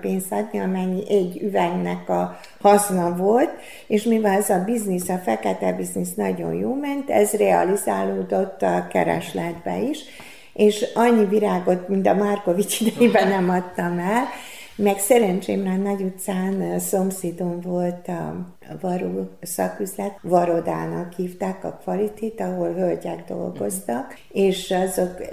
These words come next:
szinte naponta kiürítették a cserepes virágomat, mert nekik az nem volt megterhelő a költségvetésüknek, ők akkor viszonylag jó kerestek, és az igényük megvolt. Nagyon szerencsés voltam, mert lehetőség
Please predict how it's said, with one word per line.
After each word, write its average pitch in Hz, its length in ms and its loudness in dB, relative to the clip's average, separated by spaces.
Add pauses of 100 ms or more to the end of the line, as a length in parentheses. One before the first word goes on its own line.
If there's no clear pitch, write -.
szinte 214 460 2
naponta 180 640 0
kiürítették 170 840 -4
a 175 120 0
cserepes 165 560 -6
virágomat, 175 720 -4
mert 190 280 0
nekik 202 400 -4
az 180 260 2
nem 175 440 -2
volt 170 340 -2
megterhelő 175 800 -4
a 170 180 -6
költségvetésüknek, 185 1400 -4 (420)
ők 190 200 -4
akkor 190 380 0
viszonylag 175 600 -6
jó 180 220 -2
kerestek, 202 720 -4
és 175 340 -2 (160)
az 170 160 -6
igényük 175 600 -4
megvolt. 190 540 -4 (300)
Nagyon 214 300 4
szerencsés 190 800 0
voltam, 185 500 -2
mert 175 640 -2
lehetőség 185 800 0